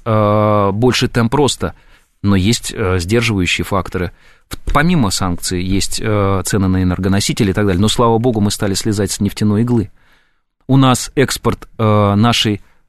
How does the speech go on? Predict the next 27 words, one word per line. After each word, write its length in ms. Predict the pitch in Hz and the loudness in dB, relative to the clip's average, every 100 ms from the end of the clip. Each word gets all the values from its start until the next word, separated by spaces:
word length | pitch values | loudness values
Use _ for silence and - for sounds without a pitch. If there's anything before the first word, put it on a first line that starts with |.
| _ _ | _ _
э, 220 | 127 113 113 | -2 2 4
нашего 400 | 120 117 117 107 | 2 2 0 0
с-, 220 | - - | -2 -4
э, 320 | 123 117 110 | 0 2 2
сельскохозяйственного 960 | 104 - 127 - 120 123 123 110 113 104 | 0 0 -2 0 -2 0 0 0 0 -2
сектора 520 | - 151 - 95 80 - _ | 0 -2 -2 -6 -6 -10 _
превышает 560 | - 117 104 - 117 107 | -2 0 2 2 0 2
уже 220 | 98 107 - | 0 0 -2
экспорт 380 | 110 - - 107 | -4 -4 -6 -2
вооружений. 580 | 104 117 117 101 85 - _ - _ - | 0 0 0 0 -2 -8 _ -20 _ -6
А 80 | 107 | -2
что 140 | 123 | 0
касается 400 | 127 147 123 123 | 0 0 0 -2
самих 320 | - 127 185 | 0 0 2
по 100 | - | 0
себе 220 | 147 120 | 0 2
вооружений, 600 | 101 98 110 101 101 82 - - - | 2 2 2 0 0 -2 -6 -20 -4
то, 100 | 135 | -2
что 160 | - 113 | 0 2
мы 100 | 113 | 0
в 60 | |
состоянии 420 | - - 135 110 101 | 0 -2 0 2 0
производить, 420 | 110 127 107 98 | 0 0 0 -2
то, 100 | 120 | -2
что 180 | - 107 | 0 0
было 200 | 120 107 | 0 0
продемонстрировано, 960 | 113 113 113 113 - 123 101 90 - | 0 2 2 0 -2 -2 0 -2 -4